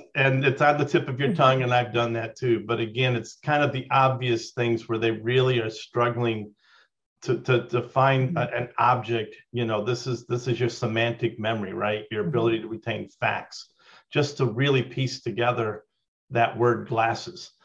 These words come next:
Speaker 1: um,
Speaker 2: Mm-hmm.
Speaker 1: um, which, which may be, you know, on the tip of your tongue, but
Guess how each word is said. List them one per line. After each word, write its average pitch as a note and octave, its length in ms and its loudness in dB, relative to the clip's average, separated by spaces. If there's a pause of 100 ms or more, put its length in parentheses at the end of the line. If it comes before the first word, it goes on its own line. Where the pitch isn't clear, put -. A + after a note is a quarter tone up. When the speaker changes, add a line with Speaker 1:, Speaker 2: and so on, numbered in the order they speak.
(320)
Speaker 1:
um, B2 80 6
Speaker 2:
Mm-hmm. A2+ 640 6
Speaker 1:
um, A2 380 2 (120)
which, A2+ 400 -2
which A#2+ 240 -2
may D3+ 160 0
be, C3 300 -2
you C3+ 80 2
know, A#2 320 -4 (800)
on C#3+ 160 4
the C3+ 60 -2
tip C#3+ 240 0
of G#2+ 100 -6
your A2 120 0
tongue, C3 380 2
but - 240 -4